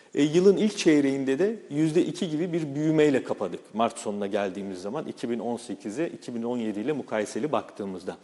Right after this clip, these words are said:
Ama dördüncü aydan, Nisan, Mayıs'tan itibaren kurlardaki bir miktar oynaklık, seçimin getirdiği belirsizlik, faizlerde bir miktar artışla ikinci çeyreği yüzde yirmi civarında bir küçülmeyle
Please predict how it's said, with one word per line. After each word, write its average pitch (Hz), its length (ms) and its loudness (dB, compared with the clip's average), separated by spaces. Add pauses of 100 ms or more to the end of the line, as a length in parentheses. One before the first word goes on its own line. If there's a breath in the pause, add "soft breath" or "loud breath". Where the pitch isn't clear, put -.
(520 loud breath)
Ama 190 320 4
dördüncü 165 480 4
aydan, 127 320 2
Nisan, 143 260 0
Mayıs'tan 143 420 -2
itibaren 127 540 -4
kurlardaki 139 640 0
bir 127 100 -6
miktar 120 380 -2
oynaklık, 110 640 -2 (480 soft breath)
seçimin 147 520 -2
getirdiği 123 520 -2
belirsizlik, 113 680 -2 (400 soft breath)
faizlerde 135 680 0
bir 127 60 -2
miktar 120 320 -4
artışla 139 640 -4 (460 loud breath)
ikinci 170 400 -4
çeyreği 151 460 0
yüzde 143 240 0
yirmi 151 340 2
civarında 123 600 0 (160)
bir 135 160 0
küçülmeyle 107 680 -4